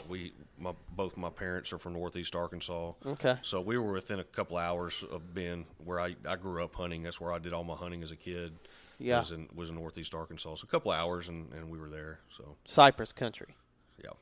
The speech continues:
Speaker 2: Yeah.
Speaker 1: Bald cypress. Yeah.
Speaker 2: So a little bit different Stuttgart, but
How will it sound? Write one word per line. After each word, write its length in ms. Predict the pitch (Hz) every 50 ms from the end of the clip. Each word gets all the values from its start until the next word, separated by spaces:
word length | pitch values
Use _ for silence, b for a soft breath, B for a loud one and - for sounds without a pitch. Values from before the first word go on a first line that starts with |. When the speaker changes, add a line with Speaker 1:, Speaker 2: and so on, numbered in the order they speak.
| - - -
Speaker 2:
Yeah. 120 | - 123 110
Speaker 1:
Bald 140 | 87 85 -
cypress. 340 | 82 80 80 80 82 80 - - - - - - - - - - - - - - - -
Yeah. 80 | - -
Speaker 2:
So 100 | - 120
a 60 | 113
little 160 | 117 117 120
bit 160 | 120 117 107 -
different 380 | 117 113 - - 110 98 -
Stuttgart, 520 | - - - 110 - - - 110 110 113 -
but 80 | -